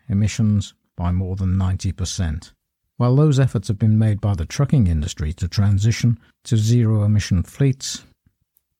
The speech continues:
they feel let down by the technology and infrastructure to support that transition. There are fewer than five hundred zero-emission commercial trucks on the road,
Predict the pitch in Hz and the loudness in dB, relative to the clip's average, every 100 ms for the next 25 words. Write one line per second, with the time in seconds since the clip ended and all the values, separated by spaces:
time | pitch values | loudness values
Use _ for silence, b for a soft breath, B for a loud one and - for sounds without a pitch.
0 | - 120 - 139 123 117 - - 143 139 | -6 -4 0 2 2 2 0 0 4 4
1 | 131 101 78 87 107 - 123 120 113 110 | 2 0 -2 -2 -4 0 2 2 2 4
2 | 113 131 127 101 - - - 85 - _ | 4 4 2 -4 -4 -6 -4 -6 -8 _
3 | _ - 104 113 - 127 120 - 85 - | _ -6 -4 -2 -2 -4 -4 -4 -6 -4
4 | - 85 78 92 - 87 - _ _ - | -4 -4 -4 -6 -6 -6 -8 _ _ -20
5 | _ _ _ _ _ 127 120 - - 139 | _ _ _ _ _ 0 0 0 0 2
6 | 143 127 127 120 107 - - 156 151 139 | 2 2 4 2 0 -6 -2 0 2 2
7 | 147 139 120 95 - _ - 123 123 117 | 2 2 0 -2 -8 _ -4 0 2 2
8 | 113 113 110 - 113 107 104 101 98 - | 2 4 2 2 0 2 0 2 0 -2
9 | 95 - 85 - - 92 95 87 98 92 | -8 -6 -8 -8 -4 0 0 0 0 0
10 | 78 | -2